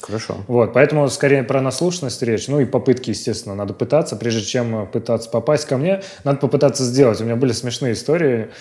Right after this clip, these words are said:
Speaker 2: когда пишет композитор какой-нибудь, говорит: «Я вот начинающий композитор, а, я хочу к вам, но я, правда, еще эти трейлершину не делал, я только сейчас начинаю ее осваивать, вот,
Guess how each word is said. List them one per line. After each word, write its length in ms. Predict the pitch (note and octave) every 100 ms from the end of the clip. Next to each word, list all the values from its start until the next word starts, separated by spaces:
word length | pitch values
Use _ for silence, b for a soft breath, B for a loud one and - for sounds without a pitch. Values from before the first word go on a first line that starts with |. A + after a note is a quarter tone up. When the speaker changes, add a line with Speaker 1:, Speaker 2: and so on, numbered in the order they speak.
| B B
Speaker 2:
когда 440 | - A#2+ A#2+ A2+ G#2+
пишет 360 | C#3+ C#3 A2+
композитор 520 | - A2+ B2+ C3 D3 A2+
какой-нибудь, 360 | A2+ A#2 G#2
говорит: 320 | A#2 A2+ G#2+ -
«Я 160 | C#3+
вот 100 | B2
начинающий 460 | A#2+ - C#3 A#2+ -
композитор, 560 | C3 C#3+ D#3+ A3 B2+ B B B B -
а, 260 | A#2+ B2 A#2
я 100 | C3
хочу 260 | C#3 C#3
к 60 | A#2+
вам, 440 | D3 F#3+ G3 D3
но 80 | C3+
я, 100 | C#3
правда, 240 | C#3+ C3 C3
еще 160 | C#3
эти 140 | A#2+ -
трейлершину 520 | C#3+ C#3 B2+ C#3 C3
не 120 | C#3+
делал, 240 | D3 G3 C3+
я 100 | A#2+
только 220 | C3+ -
сейчас 200 | C#3 B2+
начинаю 380 | B2 C3+ C3 A#2+
ее 120 | A#2+
осваивать, 520 | A#2 D#3+ F#3+ C#3+ G#2+ B B B -
вот, 440 | A#2 G#2+ G2 -